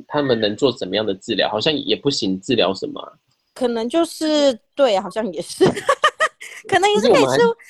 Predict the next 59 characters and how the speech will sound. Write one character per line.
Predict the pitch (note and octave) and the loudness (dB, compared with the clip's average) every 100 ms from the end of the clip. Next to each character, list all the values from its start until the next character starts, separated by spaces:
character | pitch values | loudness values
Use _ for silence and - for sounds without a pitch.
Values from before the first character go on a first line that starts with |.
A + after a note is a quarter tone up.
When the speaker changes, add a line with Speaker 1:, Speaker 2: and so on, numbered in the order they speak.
| - | -20
Speaker 2:
吃 | - - A4 | -10 -2 0
维 | G4 E4 | 2 2
他 | G4 G4 G4 | 2 0 0
命 | G4 D#4+ | -4 -6
还 | D4+ | -8
是 | E4+ | -4
干 | F#4+ A#3+ | -4 -2
嘛 | G#3+ G#3 | -2 -4
的 | A3+ | -2
吧？ | A#3 | -2
还 | |
是 | D#4 | 0
他 | F#4+ | 0
们 | F4+ | 0
有 | D4 | -2
清 | G#3+ C#4+ C4+ | -4 -6 -4
冠 | C4+ A3+ | -2 -2
一 | A3+ | -2
号？ | A3+ E3 - _ _ _ | -2 -2 -4 _ _ _
Speaker 1:
我 | - F#3+ | -2 2
有 | G3+ A#2 | 4 4
啊， | A2 | 0
看 | A2+ E3+ | -4 -8
到 | |
等 | C#3 A2 | -6 -6
下， | B2 | -4
等 | B2+ | -4
下 | |
喂 | D#3 | -2
他 | D3 C3+ | -2 -2
吃， | - C#3 - | -4 -6 -6
就 | - D#3+ - - | -2 -2 -2 -4
不 | E3+ | 2
喂 | G#3 | 4
还 | D#3+ D#3 | 4 2
好， | C3 | 2
一 | B2+ | 0
喂 | D#3+ | -4
就 | D#3 | -2
再 | D3 C3 | -2 -2
见。 | - C3+ - - G#4 | 0 0 0 0 -4
Speaker 2:
<laughs> | - - G#3 | -4 -2 0
Speaker 1:
冷 | - F#4 | 2 2
永 | E4 - | 2 2
隔。 | G#4 | 2
Speaker 2:
一 | - | 0
喂， | A#4+ C5+ - - A#4+ A#4+ D#4+ | -2 -4 -8 -8 -6 -4 -4
一 | D4+ | 0
喂 | G4 | 0
就 | F#4+ F4+ | 2 0
升 | - D4+ F4+ F4 _ | 2 0 2 -4 _
天。 | C#4+ D4 - - G#4+ - | -10 -10 -10 -16 -8 -6
<laughs> | - - - - | -6 -8 -12 -12
你 | A#3 | -10
不 | A#3 B3 | -4 -2
要 | C4 | -2
闹。 | B3+ A3 F3 - - _ - - _ _ _ _ C#4+ C#4 | 0 -2 -2 -4 -4 _ -20 -20 _ _ _ _ -14 -4
好 | - | -2
卡， | C#4 - | 0 2